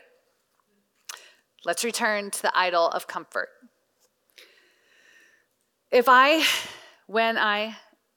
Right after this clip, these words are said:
am idolizing one of the many faces of comfort, I am loving it more than the God who has freed me from my land of slavery, then I am likely gonna create an image or a version of God that is more suitable to my liking.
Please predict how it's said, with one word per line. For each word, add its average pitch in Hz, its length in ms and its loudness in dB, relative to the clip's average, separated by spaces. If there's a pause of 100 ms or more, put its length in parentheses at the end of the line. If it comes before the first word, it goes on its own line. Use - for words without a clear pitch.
(260)
am 196 140 -8
idolizing 180 920 -2 (380)
one 202 180 -2
of 208 80 -2
the 214 80 0
many 196 220 -6
faces 190 580 -2
of - 240 -2
comfort, 170 800 -6 (840)
I 190 120 0
am 202 180 -2
loving 214 480 2
it 262 120 -4
more 208 220 0
than 202 200 -4
the 185 80 -2
God 185 640 0 (100)
who 208 160 0
has 185 320 -2
freed 214 400 -4
me 220 180 -4
from 196 300 -2
my 190 120 -2
land 185 580 -6 (500)
of 190 100 -4
slavery, 170 600 -2 (480)
then 214 140 -2
I 220 80 4
am 202 160 -2
likely 208 380 2
gonna 220 200 0
create 208 500 -2
an 196 160 -6
image 202 520 -6
or 196 100 2
a 185 80 0
version 190 360 -2
of 196 120 -8
God 165 260 2
that 170 140 -2
is 180 160 -8
more 180 100 -10
suitable 160 500 -6
to - 180 -14
my 151 100 -6
liking. - 480 -10